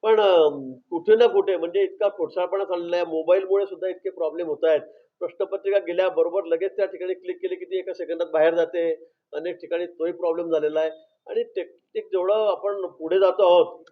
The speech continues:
त्याचे दुष्परिणाम आपल्याला बघायला मिळत आहेत. आणि म्हणून तलाट्याची परीक्षा असेल किंवा इतर परीक्षा असतील या बाबतीमध्ये खरं आहे की या टेक्निकच्या माध्यमातून प्रश्नपत्रिका लगेच बाहेर जातात,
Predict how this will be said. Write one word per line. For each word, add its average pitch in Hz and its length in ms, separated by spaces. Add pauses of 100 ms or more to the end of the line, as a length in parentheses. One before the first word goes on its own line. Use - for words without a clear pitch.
(120)
त्याचे 185 260
दुष्परिणाम 190 500
आपल्याला 185 280
बघायला 151 340
मिळत 147 240
आहेत. 131 140 (340)
आणि 196 100
म्हणून 214 220
तलाट्याची 180 480
परीक्षा 196 360
असेल 196 420 (240)
किंवा 180 140
इतर 185 220
परीक्षा 185 340
असतील 165 420 (320)
या 170 100
बाबतीमध्ये 170 480
खरं 170 140
आहे 185 80
की 180 180
या 190 200
टेक्निकच्या 170 540
माध्यमातून 160 560
प्रश्नपत्रिका 165 540
लगेच 151 260
बाहेर 151 160
जातात, 170 260